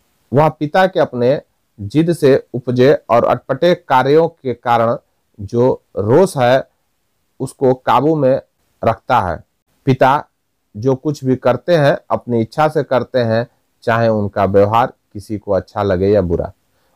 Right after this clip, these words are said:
उसकी उन्हें परवाह नहीं है। उनकी अपनी मान्यताएं हैं, अपना विश्वास है। पिता पुराने ख्यालात के आदमी हैं,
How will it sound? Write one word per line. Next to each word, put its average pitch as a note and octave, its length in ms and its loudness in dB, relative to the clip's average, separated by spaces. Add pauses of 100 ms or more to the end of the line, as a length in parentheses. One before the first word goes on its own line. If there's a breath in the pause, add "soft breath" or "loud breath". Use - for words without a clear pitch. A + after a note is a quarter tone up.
(120)
उसकी C#3+ 420 0 (140)
उन्हें A2+ 220 2
परवाह G#2+ 400 2 (180)
नहीं F#2+ 280 -4
है। - 180 -14 (600)
उनकी C#3+ 260 0
अपनी C#3+ 280 0
मान्यताएं B2+ 600 0
हैं, D3 300 0
अपना G#2+ 300 -4
विश्वास C3 520 -2
है। D3 140 4 (520)
पिता D#3 280 2
पुराने D#3+ 420 -2
ख्यालात C#3+ 560 0
के D3 100 -4
आदमी A#2+ 380 0
हैं, C3 180 -4